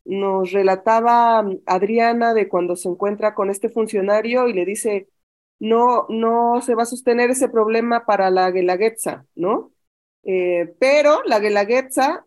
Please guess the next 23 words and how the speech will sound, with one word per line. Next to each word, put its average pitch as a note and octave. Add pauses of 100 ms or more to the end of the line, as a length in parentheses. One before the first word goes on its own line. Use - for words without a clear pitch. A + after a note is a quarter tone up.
va B3
a D4+
pasar D4+ (260)
y G#3
entonces B3+
el B3+
problema B3
no B3
es G#4+
que, F#3+
no G#3+
es E4+
que G#3+
va G3
a G3
terminar G3 (680)
solo A3+
porque G3
llegó F#3
la G#3+
Guelaguetza, F#3+
¿no? F#3
Entonces, G#3+